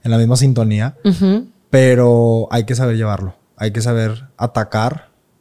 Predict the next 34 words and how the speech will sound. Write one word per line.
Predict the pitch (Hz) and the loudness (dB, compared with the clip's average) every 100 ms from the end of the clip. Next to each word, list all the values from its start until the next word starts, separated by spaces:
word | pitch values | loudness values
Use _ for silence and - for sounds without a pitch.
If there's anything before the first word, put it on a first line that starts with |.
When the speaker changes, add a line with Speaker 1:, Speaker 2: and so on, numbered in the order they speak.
| _ _ _ _ _ - | _ _ _ _ _ -8
Speaker 1:
las | 107 107 | -6 -6
cosas | - 117 113 120 120 - _ - | -6 -6 -4 -6 -8 -16 _ -8
negativas | 117 107 101 110 110 113 | -6 -6 -6 -6 -6 -8
hacia | 113 110 98 | -8 -8 -8
ti | - 156 - _ _ | -8 -8 -10 _ _
y | 113 110 107 _ _ _ _ _ _ _ _ | -4 -4 -6 _ _ _ _ _ _ _ _
poder | - 113 117 | -2 0 0
transformarla | - - 123 120 123 110 107 107 | -4 -8 -6 -6 -6 -6 -6 -6
en | 110 | -8
positivo, | 117 110 98 95 92 _ _ _ _ _ _ | -8 -12 -12 -16 -16 _ _ _ _ _ _
que | - 123 | 0 0
es | 120 | 2
una | 123 | 0
de | 135 | 0
las | 127 | 0
cosas | 120 113 | -2 -4
que | 117 | -2
yo | |
siempre | 110 110 110 | -2 -2 -2
he | |
agarrado, | 107 156 143 | -2 -4 -4
siempre | 117 107 113 | -6 -4 -6
he | |
dicho, | 110 - | -6 -6
"¿Sabes | 117 113 | -6 -4
qué? | - 127 135 _ _ _ _ | -4 -8 -10 _ _ _ _
Si | - | -2
esto | 131 123 | -2 0
me, | 156 156 123 | -2 -2 -2
es | 127 | -2
negativo | 131 143 127 123 | 0 -2 -4 -4
para | 131 120 | -4 -4
mí, | 117 | -4
bueno, | 113 104 - | -4 -6 -10